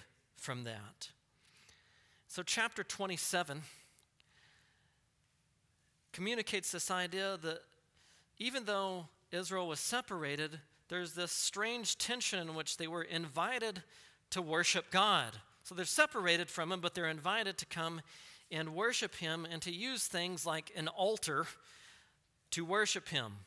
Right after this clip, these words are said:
which you read about in chapter twenty-seven, starting in the first verse. It says, "And you shall make the altar of acacia wood, five cubits long and five cubits wide. The altar shall be square,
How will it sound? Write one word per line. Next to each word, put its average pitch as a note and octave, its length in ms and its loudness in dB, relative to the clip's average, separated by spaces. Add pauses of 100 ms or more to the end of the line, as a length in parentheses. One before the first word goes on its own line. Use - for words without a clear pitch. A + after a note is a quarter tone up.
(160)
which - 140 -10
you F#3+ 60 -8
read D3+ 180 -4
about C#3+ 240 -2
in D3+ 80 -18
chapter D3 320 -4
twenty-seven, C#3 720 -4 (1000)
starting C3+ 300 -4
in B2+ 80 -6
the A2+ 80 -6
first C3+ 360 -2
verse. D3+ 380 -2
It - 80 -12
says, D3 240 -4
"And E3+ 100 -2
you G3+ 80 0
shall G#3 220 4
make F3 320 2
the G3+ 80 0
altar E3+ 560 -2 (140)
of C#3 100 -6
acacia G3 460 0
wood, B2+ 340 -4 (640)
five G3 720 -2 (320)
cubits F#3+ 460 -2
long D#3 500 -4 (260)
and C3+ 140 -8
five E3 580 -4 (340)
cubits F3+ 420 -2
wide. C3+ 420 -6 (220)
The C#3 60 -4
altar D#3+ 600 -6
shall C#3 220 -8
be C3 100 -10
square, D3 640 -4